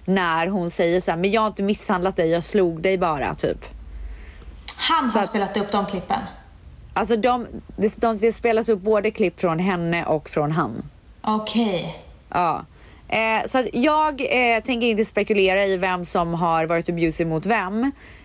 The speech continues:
Speaker 1: men det är ju en väldigt intressant rättegång att, att följa. Den är också väldigt, eh, det är väldigt sjuka grejer. Det är ju underhållande, liksom.
Speaker 2: Eh,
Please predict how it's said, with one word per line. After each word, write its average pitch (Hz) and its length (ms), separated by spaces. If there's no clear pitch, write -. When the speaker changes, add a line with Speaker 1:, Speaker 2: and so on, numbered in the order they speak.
Speaker 1:
men 185 440
det 190 60
är 196 60
ju 196 100
en 202 60
väldigt 196 240
intressant 220 680
rättegång 190 580
att, 147 320
att 165 220
följa. 170 380
Den 190 140
är 196 60
också 185 200
väldigt, 180 320
eh, - 60
det 175 100
är 202 40
väldigt 180 220
sjuka 180 480
grejer. 170 440
Det 170 100
är 190 40
ju - 60
underhållande, 170 880
liksom. 147 480
Speaker 2:
Eh, 226 500